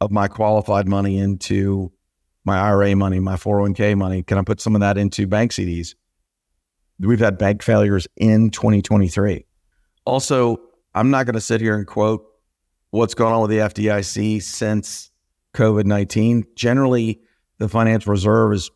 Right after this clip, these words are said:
requirement is between three and ten percent of banks. covid nineteen suspended that.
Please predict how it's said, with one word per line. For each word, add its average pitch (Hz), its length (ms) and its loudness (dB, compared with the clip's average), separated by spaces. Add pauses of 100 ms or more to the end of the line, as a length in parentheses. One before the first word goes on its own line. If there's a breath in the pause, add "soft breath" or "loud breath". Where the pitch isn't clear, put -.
(160)
requirement 101 540 0
is 90 100 -4
between 98 320 -2
three 110 220 0
and 104 120 2
ten 101 200 0
percent 110 360 -2
of 85 120 -6
banks. 98 480 -6 (640)
covid 131 200 0
nineteen 113 420 2
suspended 120 500 0
that. 90 300 -6